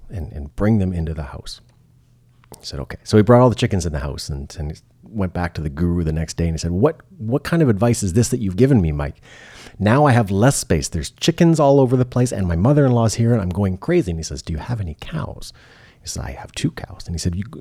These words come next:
get those cows and you bring them into the house."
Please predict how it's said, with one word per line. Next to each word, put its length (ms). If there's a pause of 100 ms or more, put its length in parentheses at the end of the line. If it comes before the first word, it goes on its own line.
(120)
get 180
those 160
cows 380
and 100
you 100
bring 340
them 140
into 280
the 100
house." 500